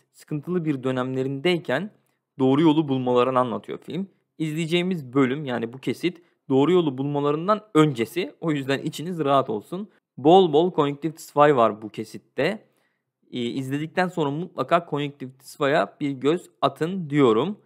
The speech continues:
Yukarıya kartlara ve aşağıya açıklama kısmına da, e, Doç Cafe'deki konjüktif tıslay konusunun linkini bırakacağım. Videoyu beğenirseniz beğen butonuna tıklamayı, aramıza yeni geldiyseniz abone olmayı lütfen unutmayın.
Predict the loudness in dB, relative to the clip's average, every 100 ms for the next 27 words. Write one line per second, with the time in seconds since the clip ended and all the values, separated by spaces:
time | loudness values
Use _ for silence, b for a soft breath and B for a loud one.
0 | _ -14 -6 2 4 4 4 0 0 0
1 | 2 2 -2 -2 0 2 2 -2 -6 -2
2 | -2 -2 -8 -6 -4 -2 0 -2 -4 b
3 | b _ _ -4 -2 4 4 4 -4 0
4 | 0 0 -4 -4 -2 -2 -2 -12 -6 0
5 | 0 0 -8 -8 -10 -8 -4 -6 -6 -6
6 | -6 -6 2 2 2 -4 -8 -12 _ _
7 | _ _ -2 4 4 4 2 2 -2 -4
8 | -6 -6 -2 4 4 4 -2 -6 -6 -4
9 | 0 0 0 -2 -10 _ 6 6 6 0
10 | -2 2 4 4 2 -6 -6 -6 -4 2
11 | 4 6 2 0 0 0 0 -4 -4 -4
12 | -2 -4 -4 -4 -2 -2 0 0 0 -2